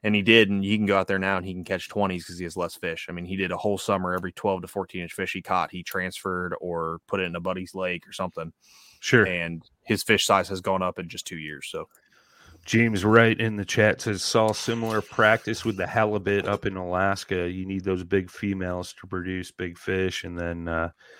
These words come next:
Speaker 2: Jimmy said, "Too many of the same size class are a problem. Harvesting also helps weed out the fish that don't have the big fish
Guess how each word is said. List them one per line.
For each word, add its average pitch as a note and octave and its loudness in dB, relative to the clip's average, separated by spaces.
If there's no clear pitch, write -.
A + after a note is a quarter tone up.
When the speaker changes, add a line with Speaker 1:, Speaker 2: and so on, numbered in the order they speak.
Speaker 2:
Jimmy A#2+ 6
said, G#2 2
"Too C3 8
many A2+ 6
of G2 0
the F#2 0
same G#2+ 0
size G2 6
class G2+ 4
are F#2+ 2
a F2 0
problem. F#2 4
Harvesting F#2+ -2
also F2+ -2
helps F2 -2
weed F#2+ -2
out F2 0
the F2 -8
fish F2+ -4
that F2+ -4
don't F#2 -4
have F#2+ -2
the F#2 -12
big F2+ -2
fish - -4